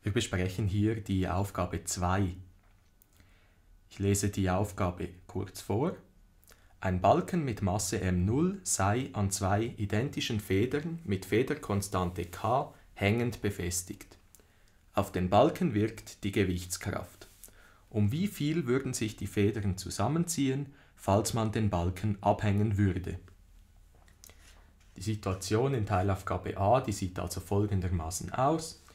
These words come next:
Wir haben zwei identische Federn. Wir, die sind am Anfang in irgendeiner, in einer Ruhelage. Dann hängen wir diesen Balken M null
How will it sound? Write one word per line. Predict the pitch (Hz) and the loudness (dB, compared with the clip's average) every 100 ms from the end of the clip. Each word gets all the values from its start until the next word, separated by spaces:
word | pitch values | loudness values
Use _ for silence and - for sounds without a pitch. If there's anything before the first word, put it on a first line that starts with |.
| - - - - - - - - | -20 -20 -20 -20 -20 -20 -18 -2
Wir | 104 95 | 0 4
haben | 98 98 92 90 92 - | 2 2 0 -2 -6 -12
zwei | - 101 101 110 | -4 6 8 8
identische | 107 101 98 95 - - 92 | 4 0 2 2 0 -6 -4
Federn. | - 120 123 127 127 127 - - - _ | 0 0 0 -4 -4 -8 -16 -20 -20 _
Wir, | 98 98 98 101 - - - - - - | 0 2 2 -2 -12 -20 -20 -20 -20 -10
die | - | -4
sind | 92 98 92 90 - - | 0 2 2 0 -6 -6
am | 87 | 0
Anfang | 87 104 101 101 95 - | 2 2 2 2 2 -2
in | 95 90 | -2 0
irgendeiner, | 95 92 87 82 82 90 - - - - | 0 0 -2 -2 -4 -8 -12 -20 -20 -6
in | 90 | -4
einer | 85 85 | -4 -6
Ruhelage. | 104 131 156 151 139 143 147 139 - - - - - - - _ _ _ _ _ _ | -4 0 2 4 4 2 0 -4 -8 -20 -20 -20 -20 -20 -20 _ _ _ _ _ _
Dann | - 98 123 | 4 6 6
hängen | 104 107 107 101 | 2 2 2 2
wir | 101 104 | 4 4
diesen | 101 - 95 90 87 | 0 -8 -6 -4 2
Balken | 107 143 143 139 131 - | 4 2 -2 -6 -6 -6
M | 90 87 95 | -4 -2 2
null | 104 123 127 | 2 2 0